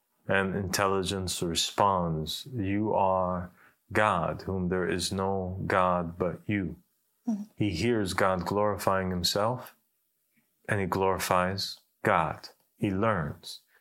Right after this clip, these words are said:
Speaker 1: He's focused on the outward. He's not focused on his own self. Ignorance, or the self, he's asked by God, "Who am I?"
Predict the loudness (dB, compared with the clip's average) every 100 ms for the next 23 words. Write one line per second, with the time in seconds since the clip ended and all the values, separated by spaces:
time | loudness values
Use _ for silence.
0 | -6 -4 0 0 0 -2 -2 -2 0 2
1 | 0 -2 -8 -8 -8 -10 _ _ _ _
2 | -2 0 0 0 0 0 0 0 0 0
3 | 0 -2 -2 -2 -2 0 -2 -4 -14 -20
4 | -10 0 0 2 -2 -2 -4 -6 -8 -14
5 | _ -2 0 2 0 0 0 0 -6 -12
6 | -14 _ _ _ _ _ _ _ _ 0
7 | 2 2 2 2 2 0 0 2 2 0
8 | 0 -6 _ -4 0 2 0 0 0 0
9 | -2 -4